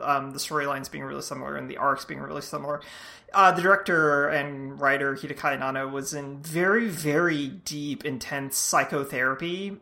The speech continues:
uh, towards the <laughs> end of the show, where he was seeing, uh, a Freudian psychologist, um, like, up to three times a week,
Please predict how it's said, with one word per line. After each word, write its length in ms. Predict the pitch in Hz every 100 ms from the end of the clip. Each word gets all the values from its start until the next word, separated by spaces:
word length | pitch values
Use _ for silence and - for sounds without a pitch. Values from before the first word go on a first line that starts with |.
| -
uh, 240 | 160 160
towards 340 | - - 208 -
the 100 | 226
<laughs> 140 | -
end 100 | -
of 140 | 381 359
the 80 | 415
show, 480 | - 370 330 320 - - -
where 180 | 202 202
he 160 | 196 226
was 120 | 220 -
seeing, 420 | 254 214 196 185
uh, 460 | 165 160 160 151 -
a 60 | -
Freudian 440 | 196 196 185 160
psychologist, 880 | - 143 151 143 143 127 - - -
um, 680 | 143 139 139 139 139 139 139
like, 240 | 139 135 -
up 160 | 147 151
to 80 |
three 180 | - 151
times 280 | 156 156 139
a 40 |
week, 280 | 123 165 -